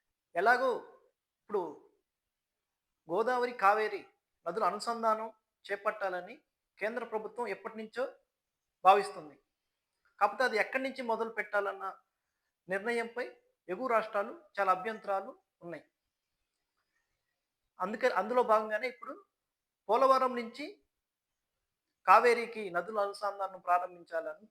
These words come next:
అంటూ ఆంధ్రప్రదేశ్ రాష్ట్ర ప్రభుత్వం ఒక కొత్త ప్రతిపాదనని జాతీయ జల అభివృద్ధి సంస్థ ముందు తీసుకొచ్చింది. అలా అయితే ఇప్పుడు ఇప్పటిదాకా రాష్ట్ర ప్రభుత్వం భావించిన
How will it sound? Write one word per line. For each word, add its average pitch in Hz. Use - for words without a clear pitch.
అంటూ 175
ఆంధ్రప్రదేశ్ 202
రాష్ట్ర 180
ప్రభుత్వం 185
ఒక 170
కొత్త 226
ప్రతిపాదనని 190
జాతీయ 226
జల 185
అభివృద్ధి 196
సంస్థ 185
ముందు 180
తీసుకొచ్చింది. 160
అలా 190
అయితే 214
ఇప్పుడు 220
ఇప్పటిదాకా 233
రాష్ట్ర 214
ప్రభుత్వం 220
భావించిన 180